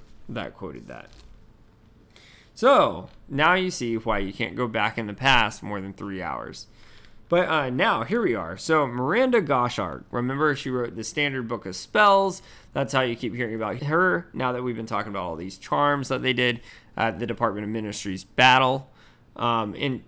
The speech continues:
you've heard about her really through all, all the years because she wrote the Standard Book of Spells,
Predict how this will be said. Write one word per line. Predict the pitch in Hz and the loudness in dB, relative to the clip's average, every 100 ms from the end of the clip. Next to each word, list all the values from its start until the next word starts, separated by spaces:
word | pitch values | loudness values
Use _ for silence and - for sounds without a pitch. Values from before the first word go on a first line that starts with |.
| _ | _
you've | 160 160 139 | -2 -2 2
heard | 233 247 | 2 4
about | 185 143 | 4 6
her | 143 | 4
really | 110 180 214 151 | 2 2 2 0
through | 139 139 | 0 0
all, | 127 - | 0 -4
all | - 123 | -4 -2
the | 113 | -2
years | 127 185 127 | 0 2 2
because | 120 117 120 | -2 -4 -6
she | - | -6
wrote | 139 175 220 127 | 0 2 2 0
the | |
Standard | 131 151 143 120 | -6 -4 -4 -2
Book | 123 - | -4 -4
of | 92 | -8
Spells, | - 180 165 131 123 | -2 4 4 2 -2